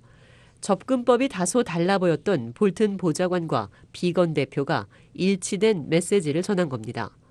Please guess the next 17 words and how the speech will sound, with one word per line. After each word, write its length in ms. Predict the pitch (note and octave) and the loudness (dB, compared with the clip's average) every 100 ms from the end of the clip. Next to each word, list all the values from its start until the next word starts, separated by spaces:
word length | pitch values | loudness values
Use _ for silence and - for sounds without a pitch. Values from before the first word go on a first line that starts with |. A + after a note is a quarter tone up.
| _ _ _ _ | _ _ _ _
대북 380 | - G#3 A3+ B3+ | 2 2 2 0
협상 320 | D4 - A#3+ | -2 0 0
사령탑인 800 | A#3+ G#3 F#3 G3 G#3 G3 E3 A2+ | 0 -4 -2 -2 -4 -2 -2 0
마이크 320 | D3 E3 A3+ | 0 2 0
폼페오 360 | - F#3+ F#3 G3 | -2 -2 0 -2
국무장관도 840 | G3+ F3 F#3+ G3 F3+ F#3+ C#3 A2 - - - | 0 -2 0 0 0 0 -2 -4 -8 -20 -14
십팔 320 | - E3+ F#3+ | -8 -2 2
일 140 | F#3+ C#3 | 2 2
지역 340 | - F#3+ G3 | 0 0 0
방송과의 560 | F3+ F3+ G#3 F3+ F#3 F3+ | 0 -2 -2 0 0 0
인터뷰에서 720 | D#3+ G3 C#3 C3 A#2+ C#3+ G2 - - - | -2 -2 -2 -2 -2 -4 -6 -12 -20 -14
북한 260 | - F3+ A3+ | -6 2 2
주민들을 520 | G3 G#3+ G3 G#3+ G#3 | 2 0 2 4 4
위한 320 | F#3+ A3+ F#3 | 2 0 -2
더 180 | C3+ F3+ | 0 0
밝은 460 | F3 E3+ E3+ G3+ G3 | 0 0 0 0 0
미래는 420 | D#3 D3 F3+ A2 | -2 0 -2 -6